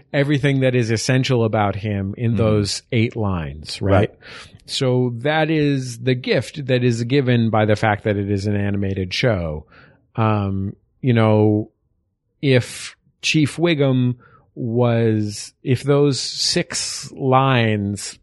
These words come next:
Speaker 1: metaphorically speaking, that represent Chief Wiggum were in a live action show, you would not accept them in the same way.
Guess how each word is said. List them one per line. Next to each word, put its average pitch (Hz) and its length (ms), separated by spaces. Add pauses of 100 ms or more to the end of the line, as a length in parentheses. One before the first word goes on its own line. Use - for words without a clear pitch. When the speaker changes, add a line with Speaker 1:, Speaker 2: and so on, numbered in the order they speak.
Speaker 1:
metaphorically 110 680
speaking, 90 520
that 101 140
represent 104 560
Chief 104 220
Wiggum 120 520 (360)
were 120 380
in 123 560 (120)
a 110 760 (100)
live 110 340
action 139 380
show, 110 280
you 107 180
would 127 160
not 113 160
accept 127 300
them 110 120
in 95 80
the 90 80
same 85 300
way. 82 360